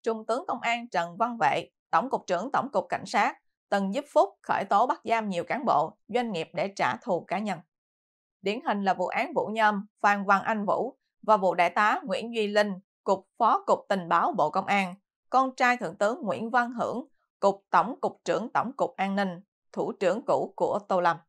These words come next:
Tướng Vệ có thể bị khởi tố vì làm sai lệch hồ sơ vụ án, bỏ lọt tội phạm và tội nhận hối lộ, bảo kê đánh bạc trên không gian mạng. Đại tá Đặng Xuân Quỳnh, Phó Giám đốc Công an Yên Bái, đệ tử của Trung tướng Trần Văn Vệ,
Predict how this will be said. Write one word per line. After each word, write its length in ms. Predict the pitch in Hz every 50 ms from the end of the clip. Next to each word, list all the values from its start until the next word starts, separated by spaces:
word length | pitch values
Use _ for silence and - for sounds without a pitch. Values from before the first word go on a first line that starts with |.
| _ _ _ _ _ _ _ _ _ _ _
Tướng 260 | - 247 269 392 392
Vệ 220 | 240 247 170 180 185
có 160 | - 285 339
thể 160 | 320 185 196
bị 160 | 208 180 156
khởi 220 | 156 - 127 156 180
tố 380 | 208 185 185 214 269 381 - _ _ -
vì 160 | 180 196 196
làm 220 | 185 190 180 185 190
sai 220 | - 285 269 262
lệch 180 | 220 170 - 202
hồ 180 | 220 180 165
sơ 200 | 165 - 226 226
vụ 180 | 202 - - - -
án, 260 | 185 190 220 277 330 - _ _ _ -
bỏ 180 | - 175 226
lọt 220 | 330 269 156 - -
tội 140 | - 165 175
phạm 360 | 180 - 175 165 - 175 196 - _
và 140 | 170 185 185
tội 220 | - 165 151 170
nhận 200 | 180 160 147 175
hối 160 | 214 175 220
lộ, 360 | 262 202 143 143 156 151 - _ _ _ _ _
bảo 180 | - - 180 220
kê 200 | - - 214 196
đánh 180 | 202 247 294 247
bạc 180 | 170 - - - -
trên 260 | - 214 202 196 202
không 260 | 269 226 202 196 190
gian 180 | 202 202 190 190
mạng. 240 | 156 143 127 135 - - _ _ _ _ _ _ _ _ _ _ -
Đại 180 | 185 180 190
tá 280 | 190 - 202 214 269 302 226
Đặng 240 | 175 123 123 190
Xuân 280 | 196 - 269 247 247 214
Quỳnh, 260 | 202 185 175 151 143 - _ _ _ _
Phó 140 | - 202 247
Giám 140 | 269 269 277
đốc 160 | 269 - 392 -
Công 140 | 233 220
an 240 | - - 220 208 190 -
Yên 200 | - 202 196 185
Bái, 320 | 185 180 190 226 311 330 - _ _ _ _
đệ 220 | - 185 196 190 196
tử 300 | - 180 156 180 208 -
của 140 | - 139 180 202 -
Trung 240 | - 226 196 196 196
tướng 220 | 208 208 254 392 392 -
Trần 260 | 196 185 175 175 180
Văn 200 | 226 247 254 233
Vệ, 340 | 180 147 - 160 - -